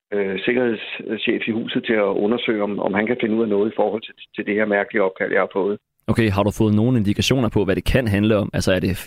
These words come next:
Speaker 2: forsøg på afpresning, man kan bruge det til, eller
Speaker 1: Nej,
Speaker 2: hvad?
Speaker 1: det tror jeg ikke. Altså, det tror jeg ikke. Opkaldet, og opkaldet forløb, øh, var sådan set meget kort. Jeg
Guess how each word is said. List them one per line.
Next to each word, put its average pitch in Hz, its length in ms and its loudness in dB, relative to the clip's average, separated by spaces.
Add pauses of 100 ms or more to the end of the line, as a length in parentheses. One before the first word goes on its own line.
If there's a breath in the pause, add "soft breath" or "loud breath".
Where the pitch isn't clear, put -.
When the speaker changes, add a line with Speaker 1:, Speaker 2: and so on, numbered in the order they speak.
(220)
Speaker 2:
forsøg 98 260 2
på - 100 2
afpresning, 98 880 2
man 98 100 2
kan 95 100 0
bruge 101 200 2
det 104 80 2
til, 98 140 2
eller 92 140 2
Speaker 1:
Nej, 110 120 4
Speaker 2:
hvad? 104 140 4
Speaker 1:
det 95 100 0
tror 160 140 -4
jeg 127 140 0
ikke. - 180 -10
Altså, 123 180 -10
det 131 180 -2
tror 139 200 0
jeg 127 120 2
ikke. 131 160 -2
Opkaldet, 120 640 -2
og 120 180 2
opkaldet 127 440 0
forløb, 117 300 -2 (140)
øh, 101 220 -4 (140)
var 113 100 2
sådan 113 160 -8
set - 140 -8
meget 107 260 0
kort. 123 260 -2 (120)
Jeg 110 80 -4